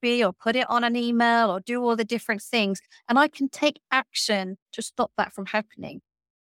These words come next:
But I can also open investigation. So a real key area,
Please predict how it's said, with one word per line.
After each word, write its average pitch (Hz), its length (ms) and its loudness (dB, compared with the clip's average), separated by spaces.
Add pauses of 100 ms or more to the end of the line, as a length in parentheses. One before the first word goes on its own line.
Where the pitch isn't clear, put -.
But 247 120 4
I 254 40 2
can 262 160 0
also 277 380 4
open 233 320 0
investigation. 220 1040 -4
So 214 140 0
a 233 80 4
real 269 280 4
key 247 360 -4
area, 202 540 2